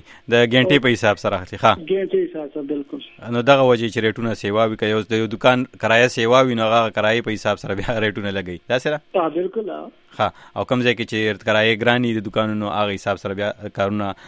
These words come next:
Speaker 1: دغه شانتي وي. دی بل وایي چې دلته په امریکا کې، آه، تاثیر صاحب وایي چې په امریکا کې د مصریتوب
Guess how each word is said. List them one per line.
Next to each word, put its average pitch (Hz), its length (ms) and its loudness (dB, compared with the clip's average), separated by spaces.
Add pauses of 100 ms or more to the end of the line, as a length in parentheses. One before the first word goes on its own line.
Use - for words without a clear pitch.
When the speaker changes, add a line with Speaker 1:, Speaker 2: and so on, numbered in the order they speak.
(140)
Speaker 1:
دغه 107 240 2
شانتي 98 300 -6
وي. 92 60 -10 (280)
دی 160 120 4
بل 185 140 4
وایي 190 160 6
چې 170 100 0 (100)
دلته 160 440 6
په 120 120 2
امریکا 120 340 4
کې، 117 240 0 (420)
آه، 110 120 -4 (120)
تاثیر 110 320 -2
صاحب - 240 -10 (360)
وایي 139 240 6
چې 123 440 -2
په 113 160 2
امریکا 120 380 4
کې 196 280 -4
د 127 100 0
مصریتوب 123 600 -4